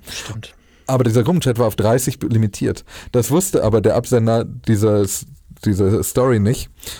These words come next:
Speaker 2: Und dieser Absender hatte aber über eine Million Follower und hat diese Story gepostet und der Gruppenchat war halt in einer Sekunde voll und
Speaker 1: Mhm.
Speaker 2: die Story stand da aber sehr lange und das ist natürlich hochpeinlich. Ja, naja.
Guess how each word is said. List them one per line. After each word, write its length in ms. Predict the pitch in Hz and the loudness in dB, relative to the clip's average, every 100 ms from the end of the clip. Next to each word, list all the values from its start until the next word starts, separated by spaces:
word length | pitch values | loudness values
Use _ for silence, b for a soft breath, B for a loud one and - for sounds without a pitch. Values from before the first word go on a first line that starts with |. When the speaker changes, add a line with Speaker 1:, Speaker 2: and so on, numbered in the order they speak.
| B | B
Speaker 2:
Und 100 | 113 | 0
dieser 160 | 113 110 | 2 2
Absender 320 | 117 131 117 | 2 2 2
hatte 120 | 113 | 2
aber 160 | 123 110 | 2 2
über 140 | 117 | 2
eine 100 | 120 | 2
Million 340 | 110 104 104 113 | 2 2 2 0
Follower 360 | 139 143 85 90 B B B | 0 -2 -2 -6 B B B
und 80 | 104 | -2
hat 160 | 98 104 | 0 0
diese 160 | 98 | -2
Story 320 | - 151 175 | 0 2 2
gepostet 460 | 101 85 95 92 127 | 2 2 0 0 -2
und 100 | 117 | 0
der 80 | 104 | 0
Gruppenchat 360 | 117 123 113 | 0 0 0
war 120 | 107 104 | 0 0
halt 160 | 98 | -2
in 160 | 101 98 | 0 0
einer 80 | 92 | 0
Sekunde 560 | 98 - 127 131 143 | -2 -2 0 2 2
voll 420 | - - 123 107 98 B B | 0 0 4 4 2 B B
und 80 | - | -2
Speaker 1:
Mhm. 20 | |
Speaker 2:
die 60 | 107 | 0
Story 280 | - 131 113 | 2 2 2
stand 280 | - 95 95 | 0 0 0
da 80 | |
aber 320 | 71 90 87 - | 0 0 -2 -4
sehr 280 | - 101 92 | -4 0 2
lange 260 | 90 90 92 | 2 0 0
und 120 | 98 | 0
das 140 | 95 | 0
ist 120 | 120 | -2
natürlich 380 | 107 92 92 - | -2 -2 -6 -4
hochpeinlich. 640 | 98 - - 90 - - - _ B B B B B B B - | -6 -6 -6 -6 -8 -12 -18 _ B B B B B B B -16
Ja, 260 | - 95 82 - | -4 -4 -4 -6
naja. 340 | 101 101 87 | -2 0 -2